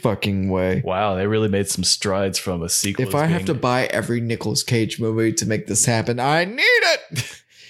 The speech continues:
Speaker 2: Still, we've never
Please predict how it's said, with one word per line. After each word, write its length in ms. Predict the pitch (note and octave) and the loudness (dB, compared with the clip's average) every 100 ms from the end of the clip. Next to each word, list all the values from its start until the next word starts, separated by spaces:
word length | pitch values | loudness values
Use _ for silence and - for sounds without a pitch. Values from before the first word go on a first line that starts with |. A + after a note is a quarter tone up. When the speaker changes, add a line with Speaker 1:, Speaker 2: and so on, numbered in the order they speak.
| - _ _ _ _ _ _ _ _ - - - - - - - | -20 _ _ _ _ _ _ _ _ -8 -4 -2 -4 -10 -10 -2
Speaker 2:
Still, 540 | - - D3+ C#3+ A#2 | 0 2 2 2 0
we've 300 | C#3 D3+ D3+ | 0 -2 0
never 680 | B2+ C3+ B2 A2+ G2+ F#2+ - | 0 2 2 2 2 0 -8